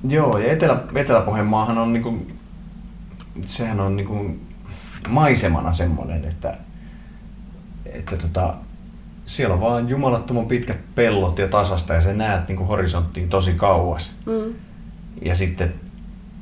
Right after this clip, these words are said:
Speaker 1: taivas on siinä aika lähellä, se on jotenkin matala, se on vähän ahdistavakin.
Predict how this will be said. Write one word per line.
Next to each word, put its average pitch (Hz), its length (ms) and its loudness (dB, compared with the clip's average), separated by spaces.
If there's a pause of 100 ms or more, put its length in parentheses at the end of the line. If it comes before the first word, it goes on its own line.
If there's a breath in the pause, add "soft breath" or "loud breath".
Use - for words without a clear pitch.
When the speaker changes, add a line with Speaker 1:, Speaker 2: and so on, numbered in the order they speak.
(300)
Speaker 1:
taivas 101 400 4
on 95 120 2
siinä 101 220 2
aika 101 240 4
lähellä, 95 520 4
se 90 100 2
on 92 60 0
jotenkin 95 280 2
matala, 92 480 4
se 92 100 2
on 95 60 -2
vähän 95 220 4
ahdistavakin. 90 760 2